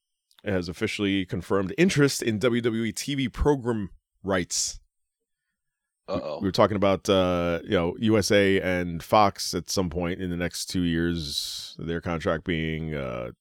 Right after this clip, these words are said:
Speaker 1: l-, expired. Uh, E S P N president of content Burke Magnus on a W W E T V deal with E S P N. "If their rights are available and there is a deal for us that works and a deal for them that works with us, it's a possibility.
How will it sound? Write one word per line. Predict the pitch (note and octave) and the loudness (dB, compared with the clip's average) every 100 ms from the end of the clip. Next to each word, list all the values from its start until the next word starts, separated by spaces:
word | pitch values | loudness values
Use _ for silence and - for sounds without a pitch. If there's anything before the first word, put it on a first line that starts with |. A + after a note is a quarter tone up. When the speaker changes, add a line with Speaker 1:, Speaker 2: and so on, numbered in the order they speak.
| F#2+ | -6
Speaker 1:
l-, | F2+ - - | -6 -6 -10
expired. | D#2 - - C#2+ D2+ C3+ - _ _ _ _ _ _ _ - | -8 -6 -4 -2 -2 -4 -8 _ _ _ _ _ _ _ -6
Uh, | E2+ E2+ E2 D2+ | 0 0 0 2
E | G#2+ | 2
S | F#2 | 2
P | G2 | 2
N | F2 | 2
president | G2 F2 F#2+ F2+ | 2 2 0 -2
of | D#2+ | -2
content | F#2 F2+ E2 F#2 D#2+ | 0 0 0 -2 -2
Burke | E2 G2+ - | 0 0 -2
Magnus | F2 F2 A#2 E2 - - | -2 0 0 -2 -4 -4
on | E2+ | -2
a | F2 E2 | -2 0
W | G#2 F#2 F2+ | 0 2 2
W | F2+ F2+ | 0 0
E | E2+ | -2
T | - - G2+ | -4 -4 0
V | F#2+ | 0
deal | E2+ F2 F2 | 2 2 2
with | F2 | 0
E | F#2 F#2 | 0 -2
S | - | 0
P | G#2 | 0
N. | G#2 C#2 | 2 0
"If | - | -2
their | A2 B2 | 2 4
rights | A2+ A#2+ - | 4 2 2
are | F#2+ | 2
available | F2 G2 A#2 C#3+ C#3+ | 2 0 0 0 0
and | E2+ | 0
there | E2+ | 0
is | E2 | 0
a | D#2 | -2
deal | F2 A2+ | 0 0
for | A#2 - | 0 -2
us | A2+ | -2
that | - E2+ | 0 -2
works | F2+ A2 - | 0 -2 -2
and | - D#2+ | -4 -4
a | |
deal | D2+ F#2+ G#2+ | -2 0 2
for | G#2 F#2+ | 0 0
them | F#2+ F#2+ | 0 0
that | F2 | -2
works | F2+ F2 - | -4 -6 -6
with | D#2 D#3 | 0 6
us, | C3+ - - - | 6 6 0 -4
it's | - | -4
a | |
possibility. | - E2+ G#2 C#3 C#3 D2+ | -4 -4 2 4 6 4